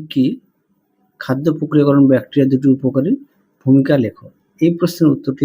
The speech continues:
তোমাদের পাঠ্য বই থেকে দেখায়, পেজ নাম্বার একশো বিরানব্বই, হ্যাঁ? দেখো অ্যামোনিফিকেশন কি,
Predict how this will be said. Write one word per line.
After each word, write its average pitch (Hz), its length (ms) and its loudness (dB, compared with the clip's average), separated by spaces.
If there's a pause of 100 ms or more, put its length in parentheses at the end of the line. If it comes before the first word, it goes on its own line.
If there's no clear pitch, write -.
তোমাদের 113 240 -2 (600)
পাঠ্য - 300 -4 (100)
বই 147 200 2
থেকে 123 240 -6
দেখায়, 123 300 -10 (640)
পেজ 143 180 2 (100)
নাম্বার 131 300 2 (380)
একশো - 320 -8 (500)
বিরানব্বই, 123 760 -2 (120)
হ্যাঁ? 220 160 -6 (1200)
দেখো 123 320 -12 (720)
অ্যামোনিফিকেশন 147 720 0 (120)
কি, 165 100 -6